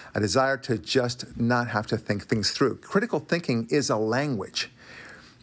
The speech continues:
In the same way that, look, we're all speaking English right now, right? We, we, we're not worried about, you know, whether or not we're gonna choose the right words, uh, necessarily when we speak to each other, because it's an easy flow. We're, we're used to it. We're, we've,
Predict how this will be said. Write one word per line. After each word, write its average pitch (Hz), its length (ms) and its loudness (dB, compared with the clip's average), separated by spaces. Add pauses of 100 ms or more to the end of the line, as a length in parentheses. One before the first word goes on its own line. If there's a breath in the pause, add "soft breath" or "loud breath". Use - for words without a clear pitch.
(140 loud breath)
In 151 80 4
the 151 80 4
same 214 300 2
way 190 140 4
that, 123 280 2
look, 147 200 2
we're 117 100 4
all 127 80 2
speaking 107 460 -2
English 117 360 2
right 80 140 -2
now, 104 380 -2
right? 117 280 0
We, 131 180 0
we, 135 120 -4 (140)
we're 135 100 6
not 170 240 2
worried 151 340 2
about, 117 440 2 (160)
you 135 100 0
know, 117 100 2
whether 127 300 2
or 117 60 0
not 120 260 0
we're 117 120 -2
gonna 113 140 0
choose 131 280 0
the 120 100 4
right 110 180 2
words, 110 600 0
uh, 107 260 0
necessarily 110 580 0 (100)
when 110 120 0
we 104 80 0
speak - 280 -2
to 117 100 0
each - 120 -2
other, 104 140 2
because 104 400 0 (400 loud breath)
it's - 180 2
an 120 100 2
easy 110 200 0
flow. 190 400 2
We're, 123 200 -4
we're 143 180 2
used 285 320 0
to 107 100 2
it. - 160 -10
We're, 139 160 4
we've, 151 320 0